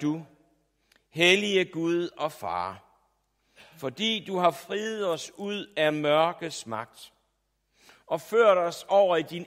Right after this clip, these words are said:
elskede søns rige. Lovet være du, vor Herre og Frelser Jesus Kristus. Vi er fyldt af sorg i dag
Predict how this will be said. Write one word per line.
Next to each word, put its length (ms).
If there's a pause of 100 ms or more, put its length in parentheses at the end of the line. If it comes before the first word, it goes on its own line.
elskede 640
søns 500
rige. 420 (1700)
Lovet 720
være 400
du, 180
vor 200
Herre 540
og 160
Frelser 500
Jesus 480
Kristus. 720 (1400)
Vi 160
er 140
fyldt 720 (640)
af 100
sorg 600
i 100
dag 560